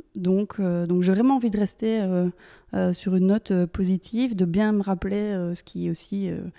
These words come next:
euh, est plus, euh, problématique, euh, pour ne pas, euh, ne pas oublier,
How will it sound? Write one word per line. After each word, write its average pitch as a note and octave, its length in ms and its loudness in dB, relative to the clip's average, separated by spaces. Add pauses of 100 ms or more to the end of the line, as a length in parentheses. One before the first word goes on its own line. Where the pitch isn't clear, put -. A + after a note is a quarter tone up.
(340)
euh, F3 240 -2
est - 80 -4
plus, F#3+ 320 -2
euh, E3 140 0
problématique, E3+ 800 -2
euh, E3+ 180 -2
pour F#3 300 -6
ne F3 100 0
pas, G3+ 380 -2
euh, E3 100 -2
ne F3+ 120 6
pas B3 120 2
oublier, F3+ 460 2